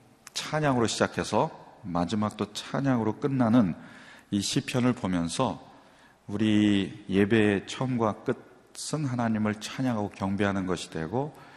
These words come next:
또 우리 하루의 시작과 끝도 하나님을 찬양하고 경배하고, 또 우리 연초와 연말의 모든 시작과 끝,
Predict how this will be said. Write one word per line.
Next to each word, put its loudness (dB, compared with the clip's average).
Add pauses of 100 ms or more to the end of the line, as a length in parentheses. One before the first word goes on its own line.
(340)
또 4
우리 4
하루의 0
시작과 -4
끝도 -10
하나님을 -4
찬양하고 -6
경배하고, -4 (720)
또 0
우리 2
연초와 -2 (100)
연말의 0 (300)
모든 0
시작과 -4 (100)
끝, -8